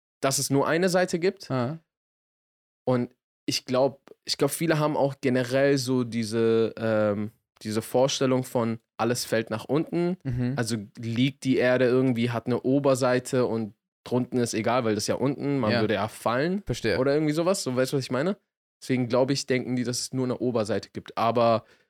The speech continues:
Speaker 1: ich bin ja auch meistens nicht in den Kreisen unterwegs,
Speaker 2: Ja,
Speaker 1: weißt du?
Speaker 2: stimmt, ich auch nicht. Das ist eigentlich voll interessant, so, weil, also again, o-, offensichtlich, das stimmt ja nicht, aber so,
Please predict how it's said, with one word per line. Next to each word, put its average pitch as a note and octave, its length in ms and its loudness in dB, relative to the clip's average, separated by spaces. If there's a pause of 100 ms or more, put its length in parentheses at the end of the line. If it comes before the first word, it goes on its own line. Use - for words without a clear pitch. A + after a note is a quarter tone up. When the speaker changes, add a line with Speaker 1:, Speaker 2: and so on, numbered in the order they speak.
(380)
Speaker 1:
ich - 140 -12
bin B2 140 4
ja A#2 160 4
auch - 320 0
meistens A#2 540 0
nicht A#2+ 200 0
in G#2+ 140 -2
den G#2 160 0
Kreisen G#2 340 0
unterwegs, G#2 440 -2
Speaker 2:
Ja, C#3+ 140 2
Speaker 1:
weißt B2+ 120 -2
du? A#2+ 40 -4
Speaker 2:
stimmt, - 500 -8
ich B2 160 -4
auch C3+ 180 2
nicht. A#2+ 240 -8 (320)
Das - 120 -10
ist C3 80 -2
eigentlich A3+ 200 2
voll G#3+ 120 4
interessant, F#3+ 420 2
so, C#3+ 140 0
weil, C3+ 260 4 (280)
also D3 200 2
again, D3 420 2 (320)
o-, E3 200 4
offensichtlich, D3 340 -2
das C3 100 -4
stimmt E3 180 -2
ja C3+ 80 2
nicht, B2 300 -4 (240)
aber C#3 200 2
so, C3+ 420 2